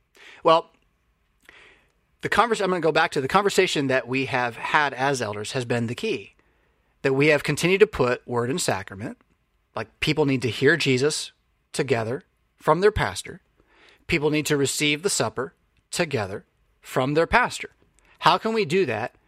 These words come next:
and continue to alleviate the fears? So that was where I was at then. So you have this ship with people who are afraid, you don't want them to fall off, right?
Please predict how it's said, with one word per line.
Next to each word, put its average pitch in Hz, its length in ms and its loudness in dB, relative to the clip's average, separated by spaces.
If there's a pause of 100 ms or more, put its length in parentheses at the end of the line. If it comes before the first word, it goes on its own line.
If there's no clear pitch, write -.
(220)
and 143 100 -4
continue 160 360 0
to 165 140 0
alleviate 127 500 0
the 131 80 -2
fears? 151 240 4
So 131 80 0
that 170 160 4
was 135 120 -2
where 135 120 2
I 123 40 0
was 120 140 -2
at 180 180 2
then. 107 120 -12
So 156 140 0
you 151 160 -2
have 185 400 4 (220)
this 143 140 -2
ship - 380 2 (140)
with 165 100 -8
people 160 240 -2
who 147 60 4
are 143 40 0
afraid, 262 320 4
you 185 80 -4
don't 185 120 2
want 202 120 2
them 196 80 0
to - 60 -6
fall 220 160 2
off, 285 260 -2
right? 160 220 -12